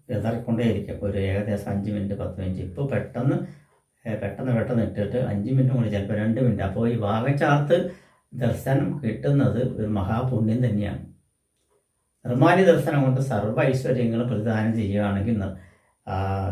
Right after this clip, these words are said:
ചെയ്യുകയാണെങ്കിൽ വാകച്ചാർത്ത് കൊണ്ട് സർവ്വ ഐശ്വര്യങ്ങളും മാത്രമല്ല സർവ്വ അലങ്കാരങ്ങളും, ആ, കിട്ടുന്നു എന്നുള്ളതാണ് പറയുന്നത്.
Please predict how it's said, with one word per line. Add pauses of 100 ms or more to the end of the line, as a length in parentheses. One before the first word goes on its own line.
(140)
ചെയ്യുകയാണെങ്കിൽ (600)
വാകച്ചാർത്ത്
കൊണ്ട്
സർവ്വ
ഐശ്വര്യങ്ങളും
മാത്രമല്ല
സർവ്വ
അലങ്കാരങ്ങളും, (720)
ആ,
കിട്ടുന്നു (120)
എന്നുള്ളതാണ്
പറയുന്നത്.